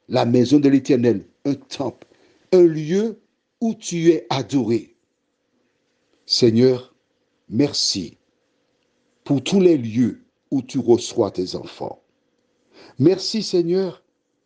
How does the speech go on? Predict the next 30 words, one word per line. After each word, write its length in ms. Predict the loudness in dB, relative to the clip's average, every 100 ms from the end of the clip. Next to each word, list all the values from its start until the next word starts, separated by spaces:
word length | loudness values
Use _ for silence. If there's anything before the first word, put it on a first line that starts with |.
| _ _ _ _ _ _ -2
car 140 | 0
cette 180 | 2 2
expérience 680 | 0 -2 -2 0 -2 -4
nous 100 | -4
permet 540 | 2 2 2 2 0 0 _ _ _
de 120 | -2 0
garder 460 | 2 0 2 2
la 120 | 2
foi, 600 | -4 -12 -6 -4 -4 -8 _ _ _ _ _ _ _
de 100 | 0
croire 540 | 0 -2 2 4 2 0
en 140 | 2 4
un 80 |
monde 280 | 4 2 2
meilleur. 640 | 2 4 4 2 0 -10 _ _ _ _ _ _ _ _ _ _ -2
Merci 420 | 0 0 -2 -4
pour 160 | -4 -4
toutes 280 | -2 -2
choses, 460 | -4 -2 -4 -4 -6
nous 160 | -4 -2
avons 220 | -4 -6
prié. 540 | -8 -10 -6 -8 -10 _ _ _ _ _ 2
Au 100 | 4
nom 140 | 4
de 140 | 4
Jésus, 460 | 4 2 0 0 -4
pour 180 | -4 -2
ta 160 | -2
gloire 260 | -2 -2 -2
éternelle. 680 | -6 -8 -10 -10 -12 -14